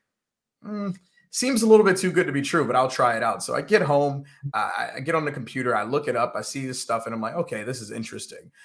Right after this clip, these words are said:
And that night, I go onto Twitch 'cause I'm like, "Yo, how do I, you know, find a way to learn more about this game?" Like, okay, there's a Discord, but is anyone streaming it? And to my knowledge, you know, back in early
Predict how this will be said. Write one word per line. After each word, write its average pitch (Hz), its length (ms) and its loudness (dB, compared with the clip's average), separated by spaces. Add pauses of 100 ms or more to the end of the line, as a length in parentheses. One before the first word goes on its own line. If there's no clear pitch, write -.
(120)
And 127 120 -4
that 110 180 0
night, 135 380 2
I 120 140 0
go 151 320 6
onto 123 240 2
Twitch - 340 4
'cause 120 140 -4
I'm 131 80 -2
like, 123 180 -6
"Yo, 190 240 0
how 127 160 -2
do 208 160 -2
I, 151 300 -2 (240)
you 131 80 -12
know, 120 120 -6
find 151 440 0
a 135 40 0
way 143 120 2
to 123 80 -2
learn 123 240 -2
more 117 100 -4
about 107 200 -4
this - 120 -18
game?" 185 380 -4
Like, 131 200 -2
okay, 127 200 -4
there's 113 240 -6
a 98 40 -14
Discord, 170 480 -2
but 123 100 -2
is 113 100 -8
anyone 113 240 -12
streaming 170 400 -6
it? 170 160 0 (260)
And 117 140 -12
to 214 80 4
my 233 140 2
knowledge, 196 560 -2
you 127 100 -8
know, 113 160 -6 (180)
back 135 260 2
in 139 120 -4 (220)
early 165 300 0